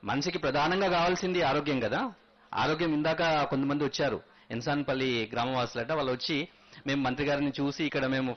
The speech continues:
ఫస్ట్ ఇక్కడే మేము, ఆ, చేయించుకోవచ్చా? ఇది అసలు కళ మాయనా ఏంటిది? ఇట్లా జరిగింది సడన్ గా, ఒక పల్లెటూరు సడన్ గా వచ్చేసి ఇంత పెద్ద దవాఖానా, ఇది ఏమన్నా మంత్రమా? ఇది ఎట్లా చేశారా?" అని చెప్పేసి వాళ్ళు, వాళ్ళు మాట్లాడుకోవడం నేను చూశాను.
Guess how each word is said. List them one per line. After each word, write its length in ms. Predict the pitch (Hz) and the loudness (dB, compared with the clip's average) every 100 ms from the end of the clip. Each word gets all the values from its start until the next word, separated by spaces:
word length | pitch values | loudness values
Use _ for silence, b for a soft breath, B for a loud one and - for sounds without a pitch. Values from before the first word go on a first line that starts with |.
| 123 | -4
ఫస్ట్ 180 | - 147 | -4 -4
ఇక్కడే 260 | - 143 | 0 0
మేము, 500 | 143 131 127 120 107 113 | 0 0 -2 -4 -4 -2
ఆ, 280 | 117 113 110 135 | 0 0 -2 -2
చేయించుకోవచ్చా? 580 | 139 - 143 127 143 151 B B 139 | -4 -2 -2 0 -2 -4 B B -6
ఇది 180 | 139 | -2
అసలు 400 | 135 120 139 131 - | -2 -2 -2 -2 -2
కళ 260 | 123 147 151 | 0 2 0
మాయనా 580 | 131 127 135 135 135 | 0 0 0 0 0
ఏంటిది? 400 | 131 123 131 131 | -2 -2 -4 -4
ఇట్లా 200 | 127 120 | -4 -4
జరిగింది 340 | 127 127 127 123 | -2 -2 -2 -2
సడన్ 320 | 117 120 127 | -2 -2 -2
గా, 120 | 123 | -2
ఒక 200 | 117 - | -2 -4
పల్లెటూరు 680 | 117 113 123 135 135 127 117 | -4 -2 -2 -2 0 0 -2
సడన్ 360 | 120 120 147 147 | -2 -2 0 0
గా 60 | |
వచ్చేసి 300 | 135 143 131 | -2 -2 -4
ఇంత 240 | 127 127 139 | -4 -4 -4
పెద్ద 140 | 131 131 123 113 101 B 110 | 0 2 2 0 -2 B -2
దవాఖానా, 420 | 117 127 131 123 | -2 0 -2 -2
ఇది 160 | 120 | -2
ఏమన్నా 400 | 117 123 135 113 - B B | 0 0 0 -2 -4 B B
మంత్రమా? 500 | 107 120 147 147 135 | -2 0 2 2 2
ఇది 120 | 139 127 | 2 2
ఎట్లా 180 | 131 | 2
చేశారా?" 400 | 123 131 147 131 | 2 2 2 2
అని 160 | 127 123 | 2 0
చెప్పేసి 280 | 120 135 156 | 0 -2 0
వాళ్ళు, 220 | 131 135 | 2 2
వాళ్ళు 160 | 139 131 | 2 2
మాట్లాడుకోవడం 540 | 123 143 139 143 139 | 2 0 0 0 0
నేను 160 | 131 117 | 0 0
చూశాను. 340 | 117 117 90 | -2 -2 -6